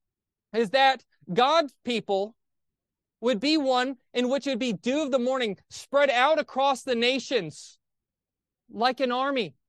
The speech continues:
soldiers for Christ.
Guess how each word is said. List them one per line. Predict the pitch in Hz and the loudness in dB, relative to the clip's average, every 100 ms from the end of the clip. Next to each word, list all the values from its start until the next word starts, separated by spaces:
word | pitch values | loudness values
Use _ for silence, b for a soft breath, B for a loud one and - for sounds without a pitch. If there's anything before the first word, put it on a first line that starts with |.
| _ _ _ _ _ _ | _ _ _ _ _ _
soldiers | - - 269 285 247 208 170 - - _ _ _ - | -20 0 4 4 4 -2 -2 -8 -20 _ _ _ -8
for | 226 | -8
Christ. | - 233 233 170 - - - | -4 -2 -2 -4 -10 -20 -20